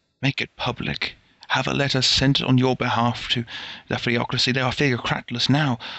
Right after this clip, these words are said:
but do so. Show that you are willing to work with them, not against them. Do that, and you may be able to keep this new title that has been given to you,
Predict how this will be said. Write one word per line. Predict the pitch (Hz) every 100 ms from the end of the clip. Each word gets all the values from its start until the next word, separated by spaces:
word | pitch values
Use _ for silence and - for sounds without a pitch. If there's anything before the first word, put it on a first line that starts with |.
| - -
but | 139 139 - - - _ _ _ _ -
do | 139 143 127
so. | - 120 117 110 - _ _ _ _ _ -
Show | - 120 139
that | 135 127
you | 127
are | 123
willing | 127 135 131
to | 117
work | 120 123 - 123
with | 135 135 127
them, | 127 120 117 120 120
not | 202 147
against | 135 131 135 -
them. | 120 123 - _ _ _ -
Do | 143 170
that, | 151 151 123 - - - - - _ _ _ _ _ _ _ _
and | 135
you | 120
may | 127 139 151 139 135 135 - _ _ _ _ _ -
be | -
able | 156 143
to | 147
keep | - - -
this | 147 -
new | 147 147
title | - - 143 147 147
that | 139 135
has | 139
been | 143 139
given | 139 78 -
to | -
you, | 127